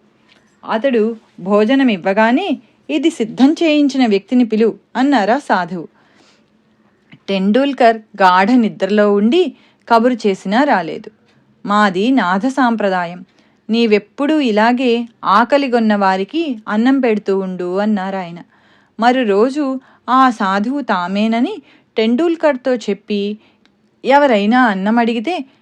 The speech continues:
వ్యర్థంగా తిప్పి పంపకూడదు, ఏమీ లేకుంటే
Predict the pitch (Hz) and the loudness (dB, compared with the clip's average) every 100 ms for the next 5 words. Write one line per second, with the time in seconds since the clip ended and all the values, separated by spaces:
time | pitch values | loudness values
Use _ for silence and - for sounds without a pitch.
0 | _ 180 196 185 233 311 262 262 262 214 | _ 0 0 0 -2 2 2 2 -2 -6
1 | 262 240 208 233 226 196 175 170 _ _ | -4 -2 -2 -2 -2 -4 -4 -10 _ _
2 | _ _ - 180 185 240 254 214 214 226 | _ _ -12 -6 0 2 4 2 2 -2
3 | 220 311 330 | 0 0 0